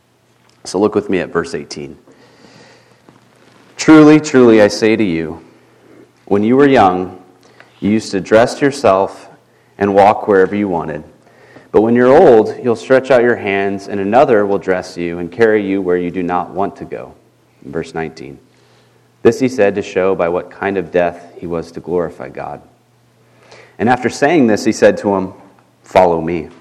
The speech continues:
Uh, on that stretch out your hands comment,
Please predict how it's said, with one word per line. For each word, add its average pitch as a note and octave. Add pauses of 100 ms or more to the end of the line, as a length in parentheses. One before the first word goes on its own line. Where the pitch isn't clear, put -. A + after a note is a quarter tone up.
(1080)
Uh, G2
on A#2+
that A#2+
stretch -
out G#2+
your G2 (260)
hands B2+
comment, A#2